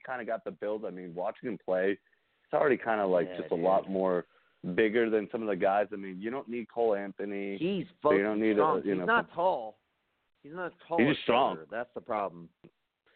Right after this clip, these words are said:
Speaker 2: Yeah, he's
Speaker 1: Yeah,
Speaker 2: strong,
Speaker 1: but, I mean, he,
Speaker 2: though,
Speaker 1: he
Speaker 2: and
Speaker 1: fits
Speaker 2: he's,
Speaker 1: the
Speaker 2: he's got a
Speaker 1: two.
Speaker 2: good wingspan. Yeah, yeah,
Speaker 1: I
Speaker 2: he's
Speaker 1: feel like
Speaker 2: definitely
Speaker 1: he'd
Speaker 2: a
Speaker 1: be,
Speaker 2: two guard.
Speaker 1: he'd be good.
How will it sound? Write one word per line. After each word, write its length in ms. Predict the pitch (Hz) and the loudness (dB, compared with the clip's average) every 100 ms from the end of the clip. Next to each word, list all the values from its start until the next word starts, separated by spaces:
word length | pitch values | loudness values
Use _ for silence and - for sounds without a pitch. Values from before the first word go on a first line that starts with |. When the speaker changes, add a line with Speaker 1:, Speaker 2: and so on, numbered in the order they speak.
| _ | _
Speaker 2:
Yeah, 180 | 117 147 | -4 -2
he's 100 | 117 | 0
Speaker 1:
Yeah, 200 | 120 107 | 2 4
Speaker 2:
strong, 220 | 147 160 | 6 6
Speaker 1:
but, 60 | 117 | 4
I 40 | |
mean, 180 | 135 131 | 0 -4
he, 80 | 165 | -4
Speaker 2:
though, 420 | 98 87 82 87 - | -2 -4 -6 -10 -8
Speaker 1:
he 60 | |
Speaker 2:
and 120 | 117 151 | -2 0
Speaker 1:
fits 160 | 165 _ | 0 _
Speaker 2:
he's, 100 | - | -4
Speaker 1:
the 40 | 135 | 0
Speaker 2:
he's 80 | |
got 140 | 185 175 | 2 2
a 20 | |
Speaker 1:
two. 60 | 139 | 2
Speaker 2:
good 120 | 135 | 0
wingspan. 640 | 120 123 - 95 82 80 _ _ _ _ _ _ _ _ _ _ | 0 -4 -6 -8 -8 -12 _ _ _ _ _ _ _ _ _ _
Yeah, 220 | 110 127 117 | 0 2 4
yeah, 200 | 113 151 | 4 2
Speaker 1:
I 60 | |
Speaker 2:
he's 80 | 196 | 2
Speaker 1:
feel 100 | 202 | 2
like 100 | 180 | 0
Speaker 2:
definitely 180 | 165 147 | 0 -4
Speaker 1:
he'd 20 | |
Speaker 2:
a 120 | 120 | -4
Speaker 1:
be, 60 | 120 | -6
Speaker 2:
two 80 | 104 | -4
guard. 260 | 92 87 101 | -2 -4 -4
Speaker 1:
he'd 180 | 160 165 | -8 -6
be 100 | 131 | -6
good. 340 | 95 98 92 | -4 -4 -4